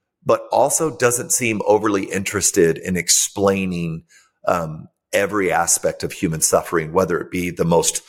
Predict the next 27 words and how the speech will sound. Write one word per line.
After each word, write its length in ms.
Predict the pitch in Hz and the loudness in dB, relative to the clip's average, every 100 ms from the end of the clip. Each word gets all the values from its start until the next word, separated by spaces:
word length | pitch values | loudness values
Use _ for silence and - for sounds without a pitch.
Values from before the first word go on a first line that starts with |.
| - _ | -20 _
horrific 580 | - 98 85 110 143 123 | 0 2 2 2 0 -2
and 120 | 90 | -4
grotesque 640 | 85 78 - 131 139 139 - - - - | -2 -2 0 2 2 -2 -8 -16 -20 0
or, 140 | 170 | 2
or 240 | - 151 180 | 4 2 2
just 300 | 190 180 - | 0 -2 4
the 260 | 151 113 - | 4 4 0
everyday 380 | 127 131 123 117 | -2 0 2 2
disappointments. 960 | 98 101 101 - 92 80 87 - - - - - | 2 -2 -2 -2 -2 -2 -8 -4 -4 -4 -14 -2
What 160 | 139 131 | 0 2
we 80 | |
do 240 | 113 170 214 | 0 -2 0
see 240 | - 135 | 2 2
in 80 | 98 | 2
the 60 | 85 | 0
scriptures 520 | - 92 - 82 80 | -4 -4 -2 -2 -2
is 140 | 95 | -2
that 140 | 107 98 | 0 2
God 180 | 98 | 0
doesn't 320 | 90 - - 87 | 0 -6 -8 -2
waste 400 | 90 90 - - | 0 0 -4 -4
them. 300 | 80 - - _ _ _ _ - | -6 -6 -14 _ _ _ _ -2
Um, 640 | 104 95 80 78 - - _ | 0 0 -4 -10 -18 -20 _
but, 400 | 107 85 - - - _ _ _ _ _ _ _ _ - | 0 0 -4 -8 -8 _ _ _ _ _ _ _ _ 0
but 140 | 107 | 2
again, 320 | 95 110 82 | 2 0 0
I, 140 | - | -4